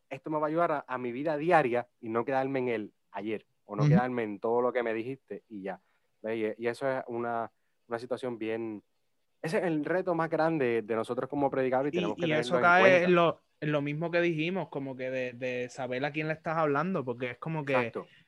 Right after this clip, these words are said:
Speaker 3: lo, es como tú dices, tú haces la exégesis, tú tienes tus preguntas y tus respuestas, pero si
Speaker 1: Ajá.
Speaker 3: tú vas a hablar con un grupo de, de jóvenes de trece a dieciséis años,
Speaker 1: Ujú.
Speaker 3: esa
Speaker 1: No
Speaker 3: gente,
Speaker 1: importa
Speaker 3: te
Speaker 1: que sea la
Speaker 3: aseguro
Speaker 1: pregunta que
Speaker 3: que,
Speaker 1: tú te
Speaker 3: te as-,
Speaker 1: hiciste.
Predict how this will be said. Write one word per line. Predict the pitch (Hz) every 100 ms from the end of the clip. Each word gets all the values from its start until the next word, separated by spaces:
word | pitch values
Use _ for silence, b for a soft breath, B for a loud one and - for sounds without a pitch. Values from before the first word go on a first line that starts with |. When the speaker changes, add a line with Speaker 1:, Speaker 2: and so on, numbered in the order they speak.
| _
Speaker 3:
lo, | 147 165 165 151 - _ _ _ _
es | 151
como | 196 185
tú | 170
dices, | 160 - 127
tú |
haces | 165 190
la | 185
exégesis, | - 127 117 139 107
tú | -
tienes | 139 170 165
tus | 165
preguntas | 170 165 190 175 156
y |
tus | 139 123
respuestas, | 120 - 139 - 107 b b -
pero | 151 156
si | 160
Speaker 1:
Ajá. |
Speaker 3:
tú | 139
vas | 151 180
a |
hablar | 196 190 202 202
con | 175
un | 156 165
grupo | 165 180 180 175
de, | 160 147
de | 139
jóvenes | 131 147 170 170 151
de | 139
trece | 127 135 -
a | 160
dieciséis | 147 143 139 - 143
años, | 139 156 135 110 - B
Speaker 1:
Ujú. | 165 160
Speaker 3:
esa | 156 165 185
Speaker 1:
No | 170
Speaker 3:
gente, |
Speaker 1:
importa | 180 160 160
Speaker 3:
te |
Speaker 1:
que | 156
sea | 170
la | 151
Speaker 3:
aseguro |
Speaker 1:
pregunta | 214 220 156
que |
Speaker 3:
que, | 175
Speaker 1:
tú |
te | - -
Speaker 3:
te | 156
as-, | -
Speaker 1:
hiciste. | 143